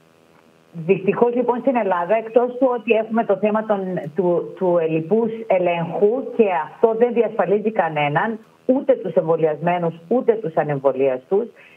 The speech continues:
γιατί δημιουργείται, ε, δημιουργούνται κοιτίδες,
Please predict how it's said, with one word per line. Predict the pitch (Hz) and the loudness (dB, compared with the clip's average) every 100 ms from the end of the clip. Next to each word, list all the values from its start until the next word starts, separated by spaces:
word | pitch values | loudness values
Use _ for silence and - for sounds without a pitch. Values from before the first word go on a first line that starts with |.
| - | 0
γιατί | 214 208 | 0 2
δημιουργείται, | 180 180 175 170 165 233 240 185 151 120 - - - - | 0 2 2 0 0 0 0 0 0 -2 -6 -18 -20 -8
ε, | - 175 170 156 | -2 0 0 -2
δημιουργούνται | 165 185 175 175 165 175 240 190 190 160 147 - | -4 -2 0 0 0 0 -2 0 0 0 -6 -2
κοιτίδες, | 208 202 254 254 185 160 | -2 0 0 0 0 0